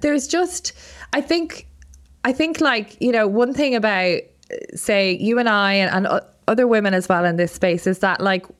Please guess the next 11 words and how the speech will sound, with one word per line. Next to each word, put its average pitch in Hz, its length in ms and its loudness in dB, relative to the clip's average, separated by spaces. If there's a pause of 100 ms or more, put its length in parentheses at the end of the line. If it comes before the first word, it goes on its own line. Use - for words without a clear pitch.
(140)
collaboration 214 1040 0
and 196 200 0
doing 175 320 -2
things 170 480 -4
together, 170 680 0 (840)
there's 240 420 0
always 262 400 2
been 208 220 0
room 180 240 2
for 185 120 -2
everyone. - 480 -2